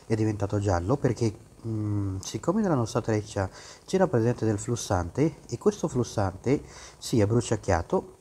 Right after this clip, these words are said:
ed, ed è andato a attaccarsi appunto sulle nostre palline. Se questo non si elimina, eh, nella fase di saldatura non riusciremo a risaldare, eh, qualche punto,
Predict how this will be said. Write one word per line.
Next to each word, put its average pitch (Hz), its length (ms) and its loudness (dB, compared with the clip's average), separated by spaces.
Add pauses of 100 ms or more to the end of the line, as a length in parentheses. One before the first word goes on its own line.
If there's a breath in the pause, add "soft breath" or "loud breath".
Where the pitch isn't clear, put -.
(120)
ed, 170 340 2
ed 165 120 0
è - 20 4
andato 160 300 2
a 147 40 -2
attaccarsi 139 520 0
appunto 113 400 -2
sulle 113 180 0
nostre 107 300 0
palline. 95 640 -2
Se - 560 0
questo 151 320 0
non 107 120 2
si 107 140 0
elimina, 156 500 4
eh, 107 720 0
nella 127 180 4
fase 127 300 2
di 123 120 0
saldatura 151 680 2 (480 loud breath)
non 139 300 4
riusciremo 127 500 2
a 123 60 4
risaldare, 110 600 2
eh, 101 600 -6
qualche 123 300 -2
punto, 107 540 -4